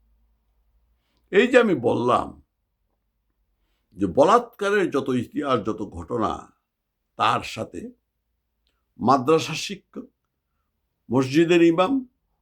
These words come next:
অথবা মুয়াজ্জিন জড়িত। তাহলে কি আমরা ধরে নিতে, আমরা কি ধরে নিতে এই যে লোকটা চুমু খাচ্ছে, তা কি অনেকটা সমকামিতার লক্ষণ নয়, ঠোঁটে চুমু খাওয়া?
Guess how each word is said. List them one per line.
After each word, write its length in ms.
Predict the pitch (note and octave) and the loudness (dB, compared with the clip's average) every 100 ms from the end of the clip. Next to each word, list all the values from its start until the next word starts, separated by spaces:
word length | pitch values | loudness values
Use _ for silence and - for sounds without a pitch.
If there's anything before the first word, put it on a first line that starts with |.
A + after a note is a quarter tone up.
| _ - | _ -6
অথবা 360 | B2+ D#3 D3+ | -4 0 2
মুয়াজ্জিন 640 | D3 D3 D3 B2 D3 C#4 - _ _ _ _ _ _ _ _ _ _ _ _ _ _ | 4 4 2 0 -4 -6 -6 _ _ _ _ _ _ _ _ _ _ _ _ _ _
জড়িত। 280 | F#2+ D#2 A#1+ _ _ _ _ _ _ _ _ _ _ _ _ _ _ _ _ _ _ _ _ _ | -10 -10 -12 _ _ _ _ _ _ _ _ _ _ _ _ _ _ _ _ _ _ _ _ _
তাহলে 220 | A2+ C#3 D3 | 0 2 4
কি 60 | |
আমরা 160 | D3+ D3 | 2 2
ধরে 380 | A2 C3 E3 D#3+ | 2 2 4 2
নিতে, 140 | D3+ | 0
আমরা 220 | B2 C3 | -2 -2
কি 260 | C3 C#3 C3+ _ - _ - | -2 -4 -6 _ -20 _ -4
ধরে 240 | A2+ C#3+ | 0 4
নিতে 200 | D3+ C#3 | 2 2
এই 300 | A#2+ D3 E3 | 0 0 2
যে 100 | D#3 | 2
লোকটা 260 | C#3 B2+ B2 - | 0 -2 -10 -6
চুমু 160 | E3 | -6
খাচ্ছে, 500 | - A2+ - - - _ _ _ _ - - _ - _ _ | -4 -10 -14 -20 -20 _ _ _ _ -20 -20 _ -20 _ _
তা 120 | B2 | -10
কি 180 | B2 A#2+ | -2 0
অনেকটা 560 | A2+ A#2 - G#2 - _ _ _ _ _ _ _ _ _ _ _ _ | 0 -2 -2 -4 -4 _ _ _ _ _ _ _ _ _ _ _ _
সমকামিতার 760 | - - A2+ A#2 A2+ A2+ A2+ G#2+ | -12 -2 0 2 2 2 0 -2
লক্ষণ 420 | G#2 - - C3+ C#3 | -4 -8 -4 2 2
নয়, 180 | D#3 E3+ _ _ | 2 -8 _ _
ঠোঁটে 260 | - B2+ G#2+ | -10 -8 -6
চুমু 260 | A2 G#2+ | -8 -10
খাওয়া? 320 | - A#2+ F#3+ | -8 -8 -8